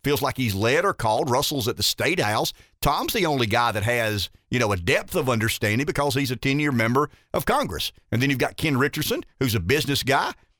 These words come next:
and a chairman of the, uh, Horry County School Board. I mean, they all have a degree of understanding, but I think when you accept,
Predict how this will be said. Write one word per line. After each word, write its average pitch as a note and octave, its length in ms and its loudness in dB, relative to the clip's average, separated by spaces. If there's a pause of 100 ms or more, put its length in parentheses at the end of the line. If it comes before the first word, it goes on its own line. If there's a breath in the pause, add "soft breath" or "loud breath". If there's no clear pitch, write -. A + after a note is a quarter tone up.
and A2+ 120 0
a G#2+ 40 0
chairman C#3+ 340 2
of A2+ 80 0
the, A#2 180 2
uh, G#2+ 180 4
Horry D3 220 2
County B2 280 0
School G3+ 260 0
Board. C3+ 320 2 (220 soft breath)
I - 20 -2
mean, E3 100 0
they D#3 120 2
all - 240 2
have D3+ 200 0
a A#2+ 60 0
degree A#2 800 0 (420)
of A#2 140 2
understanding, A#2+ 500 0
but A#2+ 120 0
I E3+ 100 0
think B3+ 200 -2
when G#3 160 2
you F3 120 2
accept, E3+ 600 0